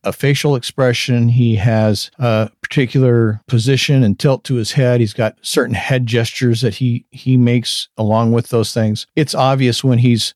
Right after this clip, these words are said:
when he's talking to Neil and he's saying something that has a subtext that Neil is supposed to be picking up on. It's obvious. But then there's other times, like this time, where there's no subtext. What he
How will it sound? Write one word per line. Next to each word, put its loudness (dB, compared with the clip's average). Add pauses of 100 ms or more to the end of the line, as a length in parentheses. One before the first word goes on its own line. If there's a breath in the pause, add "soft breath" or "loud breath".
when 2
he's 2
talking 0
to 4
Neil 2
and 2
he's -2
saying 0
something -2
that -2
has 0
a -4
subtext -4
that -2
Neil 2
is -2
supposed -2
to -8
be -4
picking -4
up -4
on. -12 (180)
It's 0
obvious. -4 (120)
But -2
then 4
there's 4
other 0
times, -2
like 0
this 0
time, -2
where 2 (220)
there's 0
no 2
subtext. -2 (140)
What 0
he 2